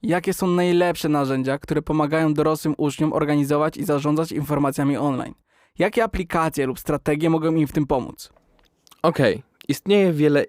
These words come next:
Speaker 2: intuicyjnych narzędzi, które mogą pomóc dorosłym uczniom lepiej organizować i zarządzać informacjami online. Google Keep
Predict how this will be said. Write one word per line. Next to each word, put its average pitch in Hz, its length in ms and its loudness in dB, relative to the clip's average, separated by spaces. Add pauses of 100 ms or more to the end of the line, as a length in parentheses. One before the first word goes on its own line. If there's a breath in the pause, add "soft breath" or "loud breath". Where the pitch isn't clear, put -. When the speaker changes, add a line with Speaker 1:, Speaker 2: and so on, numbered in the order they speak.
Speaker 2:
intuicyjnych 156 800 0
narzędzi, 113 520 0 (360)
które 170 260 -2
mogą 170 260 0
pomóc 156 340 0
dorosłym 135 460 0
uczniom 127 460 -2 (320 soft breath)
lepiej 147 480 2
organizować 123 840 0
i 170 80 0
zarządzać 131 480 0
informacjami 123 680 -2
online. 117 380 -2 (580)
Google 160 340 2
Keep 165 320 -4